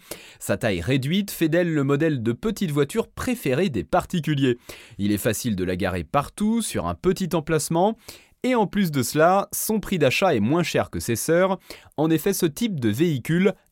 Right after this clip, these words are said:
est privilégiée grâce à sa faible consommation de carburant. Il n'y a évidemment pas que cela, son entretien s'avère également moins cher par rapport à une berline.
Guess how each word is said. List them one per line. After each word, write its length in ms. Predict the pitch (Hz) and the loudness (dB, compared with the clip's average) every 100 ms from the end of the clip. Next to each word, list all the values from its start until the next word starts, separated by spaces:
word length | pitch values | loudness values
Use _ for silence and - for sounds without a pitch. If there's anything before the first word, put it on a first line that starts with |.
| _ | _
est 100 | 143 | -6
privilégiée 760 | - - 214 185 117 113 165 | -2 -2 0 2 2 2 2
grâce 320 | 127 135 180 131 | 2 0 0 -2
à 60 | |
sa 140 | - 92 | -2 -4
faible 420 | - 101 117 87 | -2 -2 -2 -4
consommation 640 | 98 104 156 113 - 202 | -2 -2 0 0 0 -2
de 100 | 170 | -2
carburant. 560 | - 175 143 143 123 123 - - - - - | 0 0 2 2 2 0 -4 -16 -16 -20 -8
Il 140 | 110 117 | -4 0
n'y 100 | 120 | 0
a 80 | - | 0
évidemment 440 | 113 113 120 117 | -2 0 0 0
pas 180 | 101 113 | 0 -2
que 140 | - | -2
cela, 480 | 87 - 151 180 220 | -4 2 4 4 2
son 280 | 214 - 220 | 0 0 0
entretien 460 | 202 - 156 196 196 | 0 0 -2 -2 0
s'avère 320 | 165 139 135 | 0 0 0
également 360 | 123 120 113 | 0 2 2
moins 220 | 98 175 170 | 2 2 0
cher 300 | - 196 - | 0 -2 0
par 180 | 156 | -2
rapport 380 | 113 107 180 147 | 0 -2 0 2
à 60 | 120 | 2
une 220 | 185 185 - | 2 -2 -6
berline. 540 | 104 156 143 131 101 | 0 2 4 4 2